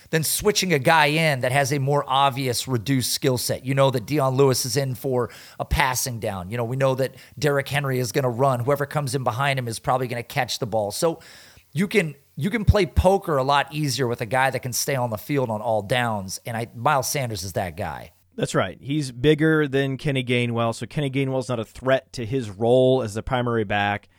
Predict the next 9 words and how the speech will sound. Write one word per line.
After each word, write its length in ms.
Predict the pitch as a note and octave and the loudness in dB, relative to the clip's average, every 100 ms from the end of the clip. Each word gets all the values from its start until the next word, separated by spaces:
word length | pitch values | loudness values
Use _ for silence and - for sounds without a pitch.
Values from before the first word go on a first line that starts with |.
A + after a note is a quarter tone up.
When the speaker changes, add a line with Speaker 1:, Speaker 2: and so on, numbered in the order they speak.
| _ | _
Speaker 2:
And 400 | A#2+ B2 B2 A#2+ | -6 -2 -2 -2
when 160 | A#2 C3+ | -2 2
we 80 | F3+ | 4
were 100 | D#3+ | 2
stress 380 | - G#3+ G#3+ | 2 2 2
testing 640 | - F#3 E3+ - D3 C#3 C3+ - _ - | 2 2 2 0 -2 -2 -6 -12 _ -10
the 640 | A2+ C3 B2+ B2 A#2+ A#2 _ _ - | -2 0 0 0 -2 -6 _ _ -6
cheat 320 | - G#3+ - | 2 2 2
sheet 320 | - C3 - | -4 -4 -6